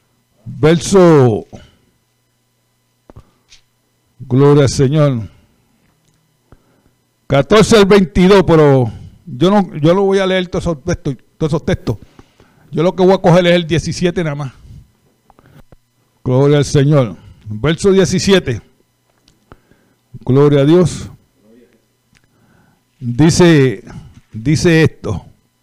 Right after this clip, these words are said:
Porque tú dices, esa es la iglesia.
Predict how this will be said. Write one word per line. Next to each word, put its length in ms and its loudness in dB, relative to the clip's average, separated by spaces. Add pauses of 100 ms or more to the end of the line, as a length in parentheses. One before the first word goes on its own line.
(1600)
Porque 400 2
tú 140 2 (100)
dices, 380 4 (1500)
esa 140 0
es 40 0
la 80 0
iglesia. 480 0